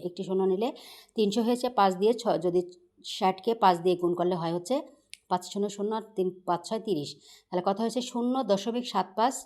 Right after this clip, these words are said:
মিটার। এখন এই মিটারটাকে নিয়ে আসতে বলছে সেন্টিমিটারে প্রকাশ করতে বলছে। যেহেতু এখানে মিনা হাঁটে হচ্ছে প্রতি সেকেন্ডে আশি সেন্টিমিটার, তাহলে আমরা এখানে মিটার থেকে সেন্টিমিটারে নিয়ে আসবো। তাহলে আমরা জানি যে এক মিটার সমান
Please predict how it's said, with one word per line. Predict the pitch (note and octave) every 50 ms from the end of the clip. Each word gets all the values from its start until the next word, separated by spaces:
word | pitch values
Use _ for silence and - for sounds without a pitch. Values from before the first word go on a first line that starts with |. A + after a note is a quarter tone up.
| - _
মিটার। | D#3 D#3+ D3+ - - C3+ - - - - _ _ _ _ _ _ -
এখন | G#3 G3+ G#3 C#4 C4+ C#4+
এই | C#4
মিটারটাকে | A#3 G3 G3+ G3+ B3+ B3 B3+ C#4 C4 C#4 C4+
নিয়ে | A3+ A3 A3
আসতে | G#3+ A3 - B3
বলছে | B3 A#3+ - C4
সেন্টিমিটারে | B3 - - A#3 A#3 - A#3+ G#3 G#3+ F#3+ F3+
প্রকাশ | E3+ F#3+ F3+ D#3+ D3+ -
করতে | E3+ E3 - E3
বলছে। | E3 D#3 - E3+
যেহেতু | C#3+ E3 F#3 G3 G3+ G3+ A#3
এখানে | A3 A3 A#3 A#3 B3 D4 - - - - - - - _ F#3
মিনা | F#3 G3+ G#3+ B3 C4
হাঁটে | A#3 A#3+ A#3 A#3+ B3+
হচ্ছে | C4 C4 - - D4 F4+ F#4+ - - - - _ _ _ _ - _ _ _
প্রতি | A#3+ A3+ A#3+ B3+
সেকেন্ডে | B3+ - B3 A#3 B3 B3+ C4+ - -
আশি | G#3 G3 F#3+ G3 B3 B3
সেন্টিমিটার, | B3 - A3 G3 F#3+ G3 E3 E3 - F3 D#3 D#3 -
তাহলে | G3+ G#3 G#3+
আমরা | G#3+ G#3+ A#3
এখানে | A3+ A3+ B3 A#3+ B3
মিটার | A3 G3 G3 G#3+ A3 A3
থেকে | B3 A#3+ C4 C4
সেন্টিমিটারে | - A#3 A3 G3+ G#3 F3+ E3 F3 F3 F3+
নিয়ে | F#3 E3 D3+
আসবো। | D3+ F3
তাহলে | F3 G#3 G#3+
আমরা | G#3 A3 A3+ A3+
জানি | G3+ A3+ A3+ A#3+ A#3+
যে | G#3+ A#3
এক | - - G#3 G#3 G#3+
মিটার | A3 G#3 A#3 A#3+
সমান | A#3 - B3+ C#4 C#4+